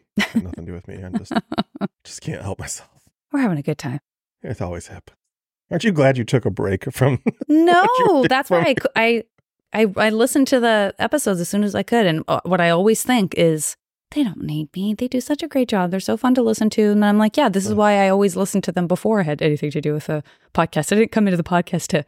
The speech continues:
Speaker 2: fix anything." <laughs>
Speaker 1: I mean, you helped. You helped a lot.
Speaker 2: Well,
Speaker 1: You helped
Speaker 2: I don't know.
Speaker 1: fix a
Speaker 2: I
Speaker 1: lot.
Speaker 2: thought it was very, it was very, it was very well run. The follow-up was super informative. It was great. Again,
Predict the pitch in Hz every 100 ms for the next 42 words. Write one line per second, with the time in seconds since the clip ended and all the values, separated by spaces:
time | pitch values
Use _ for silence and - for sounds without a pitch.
0 | _ - - 208 220 - 156 143 190 -
1 | 254 - 247 - _ _ 98 104 90 85
2 | _ - 139 160 123 - - 147 175 -
3 | 143 123 196 196 185 175 - 127 180 156
4 | 131 - - 180 196 185 170 160 165 160
5 | 151 - 165 156 165 160 156 143 _ -
6 | - 170 160 196 196 185 175 165 156 151
7 | 147 156 156 147 156 143 - _ _ _
8 | _ - - 247 208 190 170 165 165 160
9 | 151 151 - - - - 170 151 -